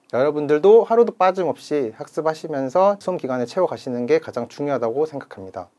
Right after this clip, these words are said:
저는 지방에서 시험을 보기 위해 서울에 올랐기 때문에 낯선 잠자리나 낯선 환경이 매우 시험을 보는데 불리하다고 생각이 됐습니다.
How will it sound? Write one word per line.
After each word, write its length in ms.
저는 380
지방에서 680
시험을 360
보기 240
위해 120
서울에 280
올랐기 340
때문에 440
낯선 300
잠자리나 680
낯선 240
환경이 560
매우 460
시험을 320
보는데 560
불리하다고 580
생각이 320
됐습니다. 640